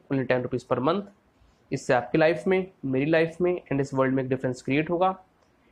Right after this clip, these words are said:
And I will be more motivated कि मैं आपको ये noble service provide कर सकूँ, better books and tech buy कर सकूँ।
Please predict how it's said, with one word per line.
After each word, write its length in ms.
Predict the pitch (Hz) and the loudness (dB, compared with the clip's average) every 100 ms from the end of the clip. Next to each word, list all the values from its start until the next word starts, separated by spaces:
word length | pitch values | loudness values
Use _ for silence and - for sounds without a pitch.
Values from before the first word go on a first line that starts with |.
| - | -2
And 140 | 139 | 0
I 140 | 135 131 | 2 2
will 140 | 131 | 2
be 100 | 139 | 2
more 220 | 131 147 | 4 4
motivated 560 | 170 175 175 165 175 175 | 4 4 2 2 0 0
कि 60 | |
मैं 80 | 151 | -2
आपको 160 | 135 139 | 0 0
ये 80 | 139 | 0
noble 240 | 131 131 | 0 0
service 280 | 131 127 127 | -2 -6 -4
provide 280 | - 120 120 | 0 0 0
कर 160 | 156 | -2
सकूँ, 340 | 160 - 180 180 _ _ _ 127 | -2 -2 -4 -4 _ _ _ -4
better 240 | 127 139 | 0 0
books 220 | 131 135 | 0 -2
and 160 | 143 127 | -2 0
tech 140 | 127 | 0
buy 200 | 131 165 | 2 2
कर 120 | 170 | 0
सकूँ। 300 | 165 170 180 | -2 -2 -2